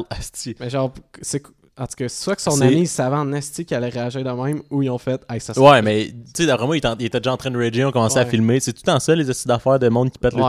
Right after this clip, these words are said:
Speaker 1: télés, là, tu le connais, le gars, là.
Speaker 2: Mais
Speaker 1: Il doit pas être la première qui pète, là.
Speaker 2: Mais je pense que c'était, ouais, en tout cas.
Speaker 1: Mais aussi,
Speaker 2: Mais
Speaker 1: c'est parce que dans le fond, lui, il est fan des Cowboys.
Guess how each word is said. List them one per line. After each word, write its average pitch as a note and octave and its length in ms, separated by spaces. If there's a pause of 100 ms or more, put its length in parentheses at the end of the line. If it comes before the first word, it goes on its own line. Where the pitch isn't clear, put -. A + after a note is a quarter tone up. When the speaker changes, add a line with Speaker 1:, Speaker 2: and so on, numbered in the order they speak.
Speaker 1:
télés, B2+ 180
là, C#3+ 40
tu - 140
le G#2+ 60
connais, B2 320
le D3 40
gars, D3 200
là. D#3 40 (200)
Speaker 2:
Mais A#2+ 60
Speaker 1:
Il - 40
doit A2+ 80
pas - 80
être C#3+ 60
la C3 60
première B2+ 280
qui - 100
pète, C#3 240
là. D#3 80 (220)
Speaker 2:
Mais A#2+ 40
je - 60
pense E3 200
que - 40
c'était, A2+ 580
ouais, A2+ 60 (100)
en A2 40
tout - 100
cas. B2 140
Speaker 1:
Mais A#2 80
aussi, B2+ 140
Speaker 2:
Mais A#2+ 60
Speaker 1:
c'est - 60
parce C3 140
que C#3 80
dans C3 80
le B2+ 60
fond, F3+ 260
lui, C3 280
il A#2 120
est G#2+ 40
fan C#3+ 140
des B2 120
Cowboys. A#2 480